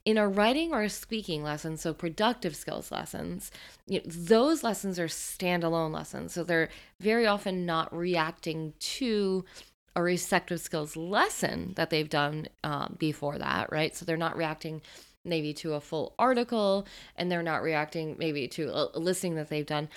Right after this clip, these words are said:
But there are some elements in those lessons of receptive, um, skills, right? So practicing those skills, but just not in an entire lesson. So if that sounds confusing, I'll give you an example.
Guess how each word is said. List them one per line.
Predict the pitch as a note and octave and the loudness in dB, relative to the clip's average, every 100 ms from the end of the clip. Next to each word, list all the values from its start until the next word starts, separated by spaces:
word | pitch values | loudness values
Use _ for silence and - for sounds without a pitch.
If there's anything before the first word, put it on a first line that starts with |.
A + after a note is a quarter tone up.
| - - - | -18 -20 -4
But | A3+ | 2
there | A#3+ A#3+ - | 4 4 2
are | A3+ B3 D#4 | 4 4 4
some | D4+ C#4+ B3 - | 0 -4 -4 -4
elements | G#3 G#3+ F#3+ D#3 E3 E3+ | -2 -2 -2 -2 -4 -6
in | |
those | E3 D#3 | -4 -4
lessons | E3+ D#3+ - D#3+ D#3 | -6 -6 -6 -8 -6
of | - E3+ D#3+ | -4 -4 -4
receptive, | D#3+ - D3+ - D#3+ D3 - - - - _ | -6 -6 -8 -6 -6 -6 -12 -20 -20 -20 _
um, | E3 D3 D3+ | -2 -2 -4
skills, | - - - - G#1 - - | -8 -6 -2 -2 -2 -8 -2
right? | E3+ D#3+ - | 2 2 2
So | D3 | -4
practicing | - D3+ C#3 D3+ - D3+ | 4 4 4 -2 -6 -4
those | D3+ D3 | -4 -4
skills, | D#3 C#3+ - | -4 -4 -4
but | F#3 | -4
just | D#4+ - | -4 -2
not | C4 B3+ B3 - | -2 0 0 0
in | A3 | 0
an | G3+ F#3+ | 0 0
entire | E3+ D#3+ - F3+ E3+ D#3 D#3 - - - _ | -4 -6 -8 -4 -2 -2 -4 -8 -20 -20 _
lesson. | F3+ F3 D#3+ D3+ - - - - _ _ _ _ - | -4 0 0 -2 -8 -10 -14 -20 _ _ _ _ 2
So | C4 F3+ D#3+ | 6 6 4
if | E3+ | 0
that | F3 - | 2 2
sounds | G3 G#3+ - | 0 0 -2
confusing, | F#4 G3 D#3 E3+ | -2 0 0 0
I'll | F3 | 0
give | E3+ E3 | 0 0
you | A3 | 0
an | |
example. | C#4+ - D3 D3+ - | 0 -2 -8 -6 -6